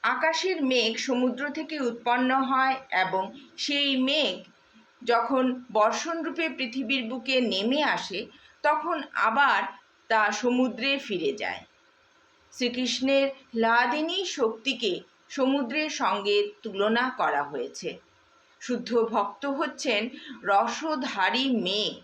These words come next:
এবং তিনি যখন অপ্রাকৃত ভগবত প্রেমে পূর্ণ হন, তখন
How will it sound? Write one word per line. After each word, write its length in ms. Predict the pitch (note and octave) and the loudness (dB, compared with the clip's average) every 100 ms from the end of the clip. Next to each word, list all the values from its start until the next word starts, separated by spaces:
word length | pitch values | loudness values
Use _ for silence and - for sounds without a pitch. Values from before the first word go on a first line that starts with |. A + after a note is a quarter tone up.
| _ _ _ _ _ _ | _ _ _ _ _ _
এবং 320 | G3 G3 F#3+ F#3 B3 - | 0 2 0 0 -8 -6
তিনি 200 | C#4+ D4+ E4+ E4+ | -2 -2 0 2
যখন 340 | D#4+ D#4+ E4 D4+ - G#3+ | 2 2 -2 -2 2 2
অপ্রাকৃত 580 | A#3 C#4 D4 D4 D#4+ - E4 C4+ | 2 0 0 -2 -6 -2 -4 0
ভগবত 400 | C4 B3 C4+ C#4 - | -2 -2 -4 -4 -2
প্রেমে 300 | C4 C4+ C4+ C4 | -2 0 -2 -4
পূর্ণ 300 | B3+ D4 E4 G4+ F#4 B3 | -6 -6 0 0 2 0
হন, 200 | F3 - - _ _ _ - | 0 -2 -8 _ _ _ 0
তখন 440 | G#3 C4+ D#4 B3+ | 0 0 0 -2